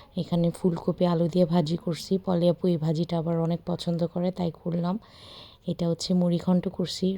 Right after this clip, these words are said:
রুই মাছের মাথা দিয়ে, এটা অবশ্য খালা করছে। আর এই, আহ, মাথাটা, মানে সুরা বাবার রু-, মা-, মাছের মাথা খেতে অনেক পছন্দ করে, তো আপুর জন্য যেই মাছটা আনা হয়েছে ওইটা বিশাল বড় একটা মাথা ছিল, তো আপু বলছে,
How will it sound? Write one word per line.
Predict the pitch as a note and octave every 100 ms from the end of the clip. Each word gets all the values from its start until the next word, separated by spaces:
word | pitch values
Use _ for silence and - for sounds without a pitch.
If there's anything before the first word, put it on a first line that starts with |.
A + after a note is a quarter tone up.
| F#3
রুই | E3+
মাছের | D#3+ E3 F3+
মাথা | E3+ E3 - E3
দিয়ে, | F3 F#3 - _ _ _ _ _ _ - - - - - -
এটা | F#3
অবশ্য | F3 -
খালা | G3+ F#3 E3
করছে। | - D#3+ - - F#3+ - - - - - _
আর | E3 D#3+ D#3+ D#3+
এই, | - E3+ E3 D#3+ D#3+ E3+
আহ, | - E3 D3+
মাথাটা, | D#3 D#3 D3+ F3+ - D3 E3+ - -
মানে | D3+ D3+
সুরা | C#3+ - E3 D#3
বাবার | D#3+ D#3+ D3
রু-, | F3 -
মা-, | D#3+ D3+ D3+ D3+ -
মাছের | E3+ D#3 E3+
মাথা | D#3 D3+ E3
খেতে | E3 E3+
অনেক | D#3 D#3 -
পছন্দ | D3 - D#3+
করে, | D#3+ D#3+ F3+ - - - - -
তো | F3+
আপুর | D#3 - F3
জন্য | - F#3 F#3+
যেই | F3+ F3
মাছটা | E3+ - - -
আনা | E3+ D#3+
হয়েছে | F3+ E3+ D3+ F3+
ওইটা | F3 F3 E3+
বিশাল | D3+ D#3+ F3+ E3
বড় | E3+ E3+
একটা | -
মাথা | E3 D#3 D#3+
ছিল, | D#3 E3+ F3
তো | -
আপু | E3 - D#3
বলছে, | D#3+ D#3 - G#3